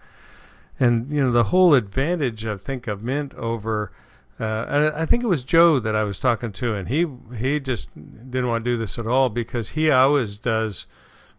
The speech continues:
um, a dist-, the only thing he ever does is a dist upgrade. He just installs everything that's there all the time, all the way down, all the,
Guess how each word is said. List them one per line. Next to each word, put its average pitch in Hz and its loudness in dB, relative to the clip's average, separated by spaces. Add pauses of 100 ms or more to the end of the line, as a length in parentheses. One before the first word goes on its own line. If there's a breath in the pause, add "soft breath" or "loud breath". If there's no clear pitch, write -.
um, 104 -4 (420)
a 120 0
dist-, 110 2
the 127 6
only 135 6
thing 135 4
he 127 4
ever 123 2
does 131 2
is 113 -6
a 104 -4
dist 101 -4
upgrade. 95 -6 (640)
He 120 4
just 120 0
installs 113 0 (100)
everything 127 4
that's 110 -2
there 110 2
all 120 2
the 117 2
time, 104 0
all 104 -2
the 123 0
way 120 0
down, 113 0
all 117 0
the, 117 -2